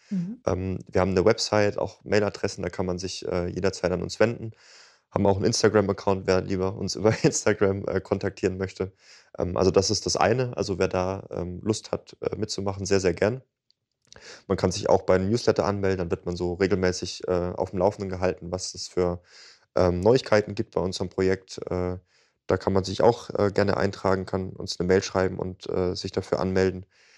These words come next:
Speaker 2: Und natürlich, das hatte ich, äh, gerade auch gesagt, man kann uns mit Unternehmen vernetzen, die, ähm, im Lokalen aktiv sind, also mit lokalen, kleinen, mittleren Unternehmen. Weil ich glaub, gerade,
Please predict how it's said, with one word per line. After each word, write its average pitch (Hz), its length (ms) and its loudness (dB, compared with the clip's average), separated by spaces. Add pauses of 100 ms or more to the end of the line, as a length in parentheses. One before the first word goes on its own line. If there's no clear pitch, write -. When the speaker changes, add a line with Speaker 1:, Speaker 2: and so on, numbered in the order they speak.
(540)
Speaker 2:
Und 117 180 8
natürlich, 120 520 6
das - 160 0
hatte 107 140 4
ich, - 160 0
äh, 98 100 6
gerade - 260 4
auch 95 140 4
gesagt, 110 320 2
man 98 140 -2
kann 104 180 2
uns 101 200 0
mit 101 200 0
Unternehmen 98 440 4
vernetzen, 101 680 -2
die, 95 180 0
ähm, 90 600 0
im 92 140 -2
Lokalen 92 600 2
aktiv - 360 -6
sind, 92 140 -4
also 87 140 2
mit 90 140 -6
lokalen, 90 400 2
kleinen, 92 260 0
mittleren 95 500 -6 (840)
Unternehmen. 98 580 2 (420)
Weil 90 120 4
ich 87 80 -2
glaub, - 200 2
gerade, 92 560 4